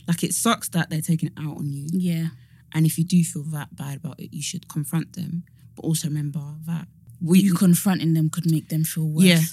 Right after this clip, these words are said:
Speaker 1: And then we had a, me and my therapist had this long talk about confrontation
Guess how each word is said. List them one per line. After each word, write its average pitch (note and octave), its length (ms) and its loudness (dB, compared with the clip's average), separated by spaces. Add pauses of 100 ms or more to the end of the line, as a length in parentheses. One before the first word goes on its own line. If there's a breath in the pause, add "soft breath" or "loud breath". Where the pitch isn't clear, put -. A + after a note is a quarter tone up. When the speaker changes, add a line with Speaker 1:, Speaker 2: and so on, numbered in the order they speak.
Speaker 1:
And F3 100 4
then E3 140 4
we F#3+ 120 4
had F#3 200 0
a, D#3 240 -2 (300)
me F3 80 4
and F3 80 6
my E3 60 4
therapist D#3 380 -6
had D3 100 -14
this - 140 -12
long D3+ 320 -2
talk D3+ 200 -8
about - 120 -10
confrontation D#3+ 840 -2